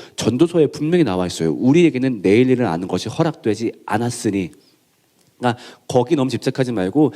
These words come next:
일단은 "하나님, 제 선택 가운데 함께 하여 주시고 제가 어딜 가든지 함께 해주세요. 그리고 혹시나 저한테 힘든 환경을 만났다는 이유로 하나님을 원망하지 않게 해주시고 이웃사랑의 원칙을 잃어버리지 않게 해주세요. 지금은 제가 보기에 가장 심장이 뛰는 곳으로 갈게요."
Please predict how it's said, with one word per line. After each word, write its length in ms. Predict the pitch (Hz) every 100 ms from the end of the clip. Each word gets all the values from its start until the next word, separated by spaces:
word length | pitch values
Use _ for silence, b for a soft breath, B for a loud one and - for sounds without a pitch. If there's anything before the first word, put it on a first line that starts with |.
| B B
일단은 280 | 123 147 156 -
"하나님, 360 | - 185 196 208 B B B
제 100 | -
선택 320 | 131 180 185
가운데 600 | 147 123 110 139 131 85 - _
함께 280 | 180 180 156
하여 140 | 147
주시고 400 | 120 - 101 110
제가 240 | - 95 101
어딜 300 | - 92 127
가든지 300 | 113 95 92
함께 220 | 131 143 139
해주세요. 280 | 101 - 82
그리고 200 | - 113
혹시나 400 | 131 123 139 104 B B -
저한테 400 | - 104 120 127
힘든 280 | 123 180 180
환경을 260 | 165 151
만났다는 400 | 127 95 104 110
이유로 180 | 95 87
하나님을 320 | 120 123 120
원망하지 460 | 107 90 117 117 101
않게 240 | 90 -
해주시고 460 | 92 85 - 135 120 B B
이웃사랑의 460 | 107 135 147 135 123
원칙을 360 | 92 - 113
잃어버리지 500 | 110 113 107 107 139 -
않게 260 | 95 101 -
해주세요. 360 | 104 92 80
지금은 440 | - - 101 113 123
제가 240 | 95 95
보기에 440 | 98 87 - 143 175 B B
가장 340 | - 92 127 151 B B
심장이 400 | - 151 139 127
뛰는 260 | - 156
곳으로 260 | 139 113 107
갈게요." 440 | - 71 - 80